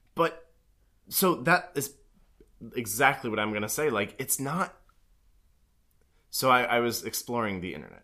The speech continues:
I was like, "Fulfillment," right? 'Cause there's so much, go to YouTube and it's like, "Get s-, a six pack in fifteen days, how to make a million dollars in three months," like, all this stuff, like, <laughs> yeah, dude, the six pack.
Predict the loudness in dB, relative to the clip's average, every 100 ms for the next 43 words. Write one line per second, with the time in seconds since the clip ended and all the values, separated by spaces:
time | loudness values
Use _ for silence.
0 | _ -12 -10 -10 -10 -8 -8 -10 -10 -10
1 | -10 -14 _ _ -12 -6 -4 2 4 4
2 | 2 -2 -4 -2 0 2 0 0 -4 -8
3 | -8 -4 -4 -6 -16 -20 _ _ -20 -20
4 | _ -12 -2 -2 -2 -14 _ -8 -4 -2
5 | 2 0 4 2 2 -4 -4 -4 -2 2
6 | 2 0 -4 -6 -4 -2 -2 -2 0 0
7 | 2 0 0 -4 -6 -4 -2 -2 -2 -4
8 | -6 0 0 2 0 0 -2 -6 -6 -8
9 | -8 -8 -8 -8 -10 -6 -2 -2 -2 -4
10 | -4 -4 -4 -6